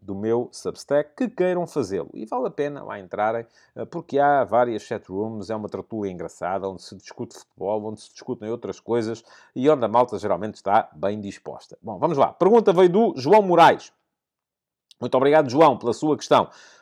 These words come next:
Pergunta ao João o seguinte: "Olá, António. Recentemente o Ruben Amorim tem falado cada vez mais sobre o cansaço dos jogadores do Sporting, algo que se vê claramente em campo nas partes finais dos jogos. Isso não é visto nas equipas do Futebol Clube do Porto nem do Benfica,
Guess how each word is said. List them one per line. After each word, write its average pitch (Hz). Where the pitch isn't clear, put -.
Pergunta 202
ao 196
João 185
o 160
seguinte: 147
"Olá, 190
António. 156
Recentemente 202
o 180
Ruben 214
Amorim 180
tem 180
falado 170
cada 220
vez 160
mais 143
sobre 208
o 180
cansaço 175
dos 185
jogadores 165
do 151
Sporting, 135
algo 143
que -
se -
vê 123
claramente 156
em 139
campo 160
nas 139
partes 147
finais 139
dos 139
jogos. 110
Isso 214
não 160
é 165
visto 175
nas 165
equipas 135
do 220
Futebol 143
Clube 160
do 147
Porto 180
nem 196
do 208
Benfica, 202